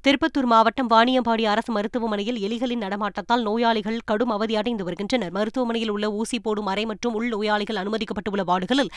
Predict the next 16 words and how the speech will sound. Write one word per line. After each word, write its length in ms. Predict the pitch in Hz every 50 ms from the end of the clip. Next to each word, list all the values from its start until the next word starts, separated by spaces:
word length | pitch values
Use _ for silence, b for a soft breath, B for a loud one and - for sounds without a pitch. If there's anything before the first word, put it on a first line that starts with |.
| B B B B
எலிகள் 360 | 214 233 262 285 302 302 262
நடமாட்டம் 400 | 226 220 220 220 214 196 233 196
அதிகரித்துள்ளதாக 720 | 196 240 - 269 240 - 233 202 208 196 208 202 - 277
குற்றச்சாட்டு 480 | - 254 208 - 240 - 247 220 - 214
எழுந்துள்ளது. 540 | 196 202 214 208 180 156 170 185 180 165 - B B B B B
நோயாளிகளுக்கு 720 | 208 208 214 214 220 226 220 214 202 208 208 196 - 214
வைக்கப்பட்டுள்ள 540 | 202 202 196 - 196 208 - 220 208 202 196
உணவுப் 300 | 190 196 214 214 226 202
பொருட்கள் 340 | 220 208 196 170 214 208 196
மீதும் 220 | 196 202 240 262 247
எலிகள் 300 | 202 196 233 240 220 185
நடமாடுவது 580 | 185 185 190 185 180 180 170 175 180 226 269 302 B B B B
நோயாளிகளின் 720 | - 220 226 247 262 262 247 240 233 233 226 233 254 254 240
மத்தியில் 500 | 185 185 196 - - 226 202 226 226 208
அதிர்ச்சியை 460 | 180 190 202 247 - - - 240 202 180
ஏற்படுத்தியுள்ளது. 680 | 214 208 - - 180 147 - 170 180 208 196 165 -